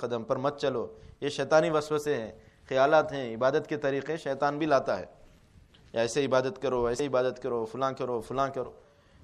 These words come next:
شیطان عبادتوں کے اندر اس قدر بہکا دیا تھا۔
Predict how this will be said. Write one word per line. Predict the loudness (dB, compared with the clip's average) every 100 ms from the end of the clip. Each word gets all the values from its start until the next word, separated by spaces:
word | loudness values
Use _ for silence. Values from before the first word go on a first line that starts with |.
| -18
شیطان | -10 -10 -4 -2 -2
عبادتوں | 0 0 0 -4 -2
کے | -2
اندر | -2 -4
اس | -4
قدر | -4 0 0
بہکا | 0 0 0
دیا | 0 -2
تھا۔ | -2 -6 -8